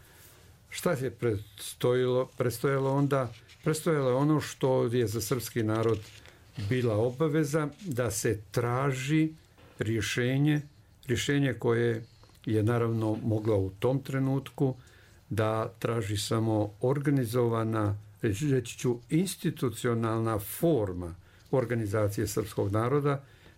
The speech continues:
To je učinjeno dvadeset četvrtog oktobra, e, hiljadu devetsto devedeset prve godine kroz Skupštinu srpskog naroda u Bosni i Hercegovini i tada,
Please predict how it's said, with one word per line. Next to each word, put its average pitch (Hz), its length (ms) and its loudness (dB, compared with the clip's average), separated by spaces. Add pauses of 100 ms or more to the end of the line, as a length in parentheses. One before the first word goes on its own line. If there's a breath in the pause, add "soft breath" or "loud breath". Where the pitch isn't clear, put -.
To 185 160 2
je 143 60 4
učinjeno 117 680 0 (1000)
dvadeset 113 680 -2
četvrtog 113 500 -2
oktobra, 117 720 0 (520 loud breath)
e, - 60 -2 (460)
hiljadu 113 180 2
devetsto 107 300 0
devedeset 101 540 -2
prve 104 220 0
godine 135 580 0 (280 loud breath)
kroz 113 220 0
Skupštinu 117 520 -2
srpskog 104 460 -2
naroda 107 340 2
u 101 40 2
Bosni 104 360 -2
i 92 60 -2
Hercegovini 143 880 -2 (300 loud breath)
i 185 200 0 (580)
tada, 139 520 -2